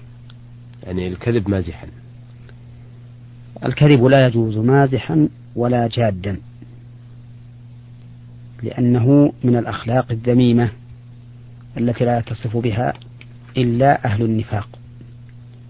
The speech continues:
Speaker 2: ومن المؤسف أننا نسمع كثيرا من بعض الناس أنهم يقسمون الكذب إلى قسمين: كذب أبيض
Speaker 1: نعم.
Speaker 2: وكذب أسود.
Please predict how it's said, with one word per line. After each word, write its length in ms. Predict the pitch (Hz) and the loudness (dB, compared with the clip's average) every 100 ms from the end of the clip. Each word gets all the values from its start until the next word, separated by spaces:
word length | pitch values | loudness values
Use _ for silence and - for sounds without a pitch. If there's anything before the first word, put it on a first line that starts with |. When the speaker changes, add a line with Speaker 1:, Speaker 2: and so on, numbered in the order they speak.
| - - - - - | -20 -20 -20 -10 -2
Speaker 2:
ومن 180 | 123 120 | 2 4
المؤسف 460 | 127 135 - 107 - - - - - 120 | 4 2 0 -6 -6 -20 -20 -20 -8 -2
أننا 320 | 120 117 117 | 0 2 0
نسمع 300 | - - 107 | -2 -4 -6
كثيرا 640 | - 110 131 123 123 123 - - - - - - - - - - 120 | -6 -2 0 2 2 -2 -6 -20 -20 -20 -20 -20 -20 -20 -20 -4 0
من 140 | 120 | 2
بعض 240 | 117 113 | 2 0
الناس 420 | 110 117 107 - - - - - - - - - - - - | 0 0 -2 -8 -20 -20 -20 -20 -20 -20 -20 -20 -20 -20 -6
أنهم 280 | 123 123 113 | 0 2 2
يقسمون 640 | 117 110 - - 117 120 113 | -2 -2 -8 -4 -2 0 -2
الكذب 380 | - 123 120 | -4 -4 -2
إلى 220 | 117 120 110 | -2 -4 -6
قسمين: 400 | - - 101 78 - - - - - - - - - - - - - - - - - - - - - - - | -8 -8 -6 -8 -18 -20 -20 -20 -20 -20 -20 -20 -20 -20 -20 -20 -20 -20 -20 -20 -20 -20 -20 -20 -20 -20 -10
كذب 400 | - 135 127 120 117 | 0 2 2 0 -2
أبيض 360 | 123 113 127 131 - - - - - - | -4 0 0 -2 -18 -20 -20 -20 -20 -12
Speaker 1:
نعم. 120 | 95 76 - - | -12 -12 -12 -6
Speaker 2:
وكذب 360 | 117 131 120 | -4 -2 -4
أسود. 440 | 117 120 101 - | -4 -6 -10 -10